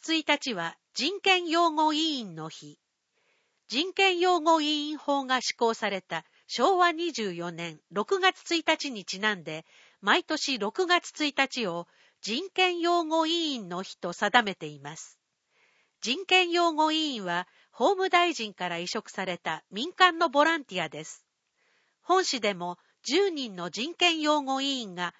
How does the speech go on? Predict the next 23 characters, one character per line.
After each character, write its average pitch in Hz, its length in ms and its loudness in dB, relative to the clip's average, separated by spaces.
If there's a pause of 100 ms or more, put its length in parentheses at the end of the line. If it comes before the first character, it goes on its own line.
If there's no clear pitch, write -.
(120)
様 233 360 0
々 339 200 4
な 214 140 -2
活 208 260 -4
動 214 200 2
に 196 140 -10
取 202 200 -4
り - 40 -10
組 220 200 -8
ん - 20 -16
で 160 120 -8
い 147 80 -12
ま 151 180 -12
す。 - 240 -20 (920)
人 254 160 -4 (140)
権 339 280 2
教 277 240 0
室。 - 480 -12 (640)
市 359 200 -4
内 311 220 0
小 240 240 0
学 233 260 2
校、 151 320 -10